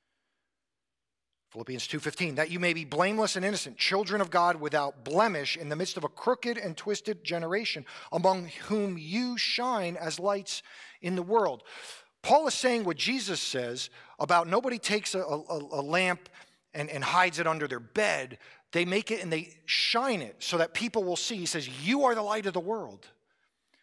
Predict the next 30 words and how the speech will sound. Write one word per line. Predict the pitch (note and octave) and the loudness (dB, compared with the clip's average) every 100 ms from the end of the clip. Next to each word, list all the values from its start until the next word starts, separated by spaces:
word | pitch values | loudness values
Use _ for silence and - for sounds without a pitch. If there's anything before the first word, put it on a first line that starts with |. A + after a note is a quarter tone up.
| _ _ | _ _
And | E3+ | -4
in | F3+ | 2
Revelation | G#3+ B3+ B3 A#3+ - F#3+ | 4 6 4 2 0 2
one, | G3+ B3 G#3 | 4 4 2
we | F#3+ | -2
see | - F#3+ | -2 -2
that | F3+ | -2
the | F3 | -2
churches | - - D4 - D3 A2 - - - | 0 0 0 -2 -2 -6 -10 -12 -2
are | F3 | 0
lampstands | F3 G#3+ C4 - - C3 A#2 - | 2 2 2 -2 -6 -6 -8 -8
to | - | -4
the | F#3 | -2
world. | F#3+ A#3 G#3 A2+ A2+ - - - - | 0 2 0 -4 -12 -16 -16 -8 -2
And | F#3+ | -2
here | G#3+ C#4 | 0 0
we're | A#3+ G3+ | 0 -2
supposed | - A#3 - | 0 0 0
to | |
be | G3+ F#3 - - | -6 -8 -12 -8
light | E3+ B3+ A#3+ F#3 F#3 - - | 0 4 4 2 -6 -20 -4
in | F#3+ | 0
a | G3+ | 2
dark | A3 G#3+ G3+ | 4 2 0
world. | F#3+ A#3 G#3 B2+ A#2+ - - | 0 2 2 0 -8 -18 -6
Now, | F#3+ G3+ F#3 | 0 0 0
now | F#3+ | -4
here's | F3+ B3+ A3+ | -2 -2 -4
the | F#3+ | -6
thing. | F#3+ - A#3+ D3 | -8 -6 -6 -6